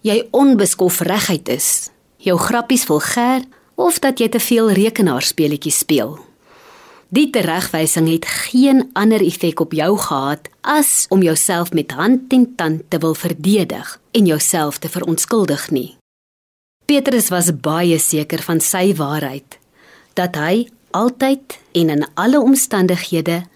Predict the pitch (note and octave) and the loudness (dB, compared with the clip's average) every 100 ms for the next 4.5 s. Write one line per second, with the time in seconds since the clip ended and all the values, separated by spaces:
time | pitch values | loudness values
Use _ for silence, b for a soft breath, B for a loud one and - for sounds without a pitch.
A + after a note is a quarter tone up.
0 | - D#3+ E3+ B3 B3 - - D3+ D#3+ - | -6 -2 2 4 4 0 -2 -4 -2 -2
1 | F#3+ - - D#3+ D3+ D3+ D3 A#2 C#3+ _ | -2 -2 -2 -2 -2 -2 -2 -6 -12 _
2 | b b b b b b b b b D#4+ | b b b b b b b b b 0
3 | D#4+ F4+ A3+ F#3 F3 - D#3 F3 A3+ B3 | 2 2 2 0 0 0 -2 0 0 -2
4 | - D#3 D3 - | -2 -2 -2 -6